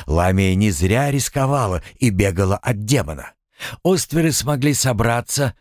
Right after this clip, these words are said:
подготовили для противника ловушку и захлопнули её. Сотни арбалетных болтов, магические гранаты и заклинания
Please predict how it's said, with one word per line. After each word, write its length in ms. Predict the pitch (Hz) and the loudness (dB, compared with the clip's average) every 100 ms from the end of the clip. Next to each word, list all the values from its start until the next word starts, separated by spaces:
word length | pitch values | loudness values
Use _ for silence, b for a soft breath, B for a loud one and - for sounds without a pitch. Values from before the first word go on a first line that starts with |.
| - | -2
подготовили 640 | 120 95 113 123 117 117 | 0 2 0 2 2 0
для 220 | 95 104 | 0 0
противника 640 | 101 107 98 117 104 98 92 | 0 -2 0 0 0 0 2
ловушку 600 | 98 156 202 - 175 - b b - | 2 2 0 0 0 0 b b -2
и 160 | 220 214 | 2 2
захлопнули 840 | 113 160 - 101 98 - 82 78 | 2 0 0 -2 -2 -2 -4 -2
её. 460 | 73 92 71 67 - _ _ _ _ _ B B B | 0 2 2 0 -4 _ _ _ _ _ B B B
Сотни 520 | - 98 - 90 95 | 0 0 2 0 0
арбалетных 680 | 101 85 82 90 98 107 82 | 0 -2 0 0 0 -2 -2
болтов, 600 | 73 95 95 135 131 - B B | 0 -2 0 -2 -2 -6 B B
магические 680 | 123 120 143 127 - 131 120 | 0 2 0 -2 0 0 0
гранаты 580 | 107 120 127 147 - | 0 0 0 -2 -2
и 200 | 151 135 | -4 0
заклинания 960 | 117 127 113 127 127 135 160 147 147 139 | 0 0 0 0 2 0 0 0 0 0